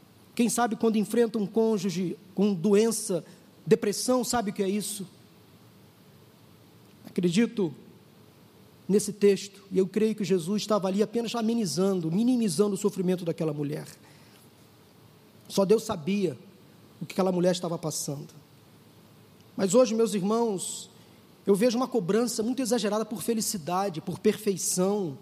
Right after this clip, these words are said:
Nós somos cobrados a sorrir o tempo todo, a mostrar que as coisas estão bem. E as redes sociais estão tirando a nossa transparência.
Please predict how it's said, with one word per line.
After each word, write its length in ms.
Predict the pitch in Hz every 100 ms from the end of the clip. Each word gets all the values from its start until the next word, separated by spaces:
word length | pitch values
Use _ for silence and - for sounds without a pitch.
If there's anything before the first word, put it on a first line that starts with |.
| - - - - - - - - -
Nós 140 | 165
somos 240 | 247 247
cobrados 560 | - 226 175 214 214 196
a 20 |
sorrir 320 | 190 214 160
o 80 | 240
tempo 260 | - 220 -
todo, 500 | - 180 214 165 139 - - - - - - - - - -
a 60 | 190
mostrar 280 | 208 240
que 80 | 233
as 80 | 214
coisas 220 | 247 208
estão 300 | 208 - 233
bem. 440 | 165 190 240 233 165 - - - - - - - - - 185
E 60 |
as 80 | 180
redes 180 | 262 -
sociais 580 | 269 - 208 226 254 190
estão 240 | - 247
tirando 380 | - 202 247 240
a 40 |
nossa 220 | 214 220
transparência. 1040 | 220 247 247 - 226 214 240 240 - 156